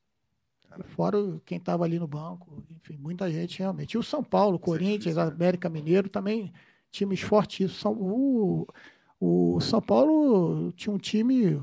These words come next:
Speaker 2: o Luiz Araújo, o Lucas Fernandes, o goleiro é o Lucas Perry, o Lucas Cal, é,
Speaker 1: O Elinho.
Speaker 2: Thiago Maidana, Elinho. Olha só o time do São Paulo.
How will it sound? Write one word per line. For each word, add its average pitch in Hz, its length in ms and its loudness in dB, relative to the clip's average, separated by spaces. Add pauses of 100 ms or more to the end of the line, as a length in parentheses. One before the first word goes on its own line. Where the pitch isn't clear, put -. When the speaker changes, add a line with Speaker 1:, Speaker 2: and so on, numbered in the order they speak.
(180)
Speaker 2:
o 175 60 -8
Luiz 170 200 2
Araújo, 165 460 4
o - 20 0
Lucas 160 280 0
Fernandes, 151 1000 -6
o 165 120 -8
goleiro 175 400 2
é - 40 4
o 160 60 2
Lucas 160 320 -4
Perry, 156 720 -8 (400)
o 190 120 -16 (280)
Lucas 175 280 -6
Cal, 196 520 2 (640)
é, 175 400 0
Speaker 1:
O 160 100 2
Elinho. 175 420 0
Speaker 2:
Thiago 202 300 4
Maidana, 185 720 2
Elinho. 190 540 0
Olha 277 220 0
só 190 280 2
o - 20 -4
time 190 220 -4
do 170 60 -10
São 190 180 -8
Paulo. 170 520 -8